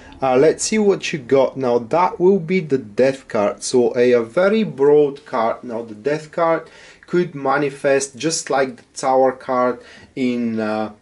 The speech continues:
every single field of your life, and it may mean as well a, a grand major change in your life, like, uh, <clears throat> that's, uh, how can I place it? Um, that everything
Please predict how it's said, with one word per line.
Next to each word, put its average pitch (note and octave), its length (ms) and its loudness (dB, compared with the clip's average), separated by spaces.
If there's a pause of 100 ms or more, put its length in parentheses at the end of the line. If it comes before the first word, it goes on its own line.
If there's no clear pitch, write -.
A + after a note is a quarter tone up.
(140)
every G3+ 240 0
single F3 400 2
field C#3 480 0
of A#2 220 -6
your A2+ 180 -2
life, D3 460 0
and B2+ 320 -4
it B2+ 200 -6
may D#3 260 0
mean D#3 340 -2
as B2+ 200 -6
well C#3 440 2
a, B2 220 0
a A2 100 0
grand D3+ 640 -2
major B2+ 640 -4 (140)
change C3+ 720 -2
in A#2 200 -10
your G#2+ 200 -4
life, G#2 340 -4
like, G2+ 320 -10
uh, G2+ 180 -4 (540)
<clears throat> E3 520 -2 (1400)
that's, A#2+ 440 -2
uh, A2+ 300 0
how B2+ 220 -2
can E3 180 -4
I D3+ 120 0
place C#3+ 460 -2
it? A#2 260 0 (300)
Um, A2 460 -8 (520)
that C3 340 -4
everything F3+ 880 0